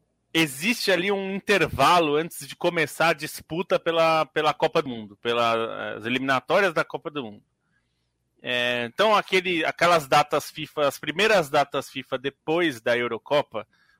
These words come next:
a Eurocopa normalmente acaba em julho, então ali agosto, setembro,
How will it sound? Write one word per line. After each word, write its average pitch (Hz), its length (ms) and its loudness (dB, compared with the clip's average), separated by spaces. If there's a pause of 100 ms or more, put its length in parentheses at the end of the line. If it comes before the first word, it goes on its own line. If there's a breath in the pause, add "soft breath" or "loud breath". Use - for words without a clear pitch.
a 131 40 -8
Eurocopa 117 460 -2
normalmente 113 380 -6
acaba 147 260 -4
em 220 100 -6
julho, 165 400 -8
então 143 220 -4
ali 139 180 2
agosto, 170 640 2
setembro, 165 880 -6